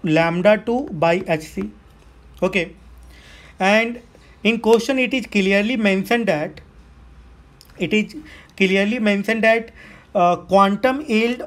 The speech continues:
of photoelectric effect for these wavelength are eta one and eta two respectively.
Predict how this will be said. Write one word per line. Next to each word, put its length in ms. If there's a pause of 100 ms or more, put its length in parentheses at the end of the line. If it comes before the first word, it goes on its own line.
of 300
photoelectric 1120
effect 500 (280)
for 300
these 240
wavelength 500
are 160 (280)
eta 340
one 200
and 180
eta 340
two 260
respectively. 840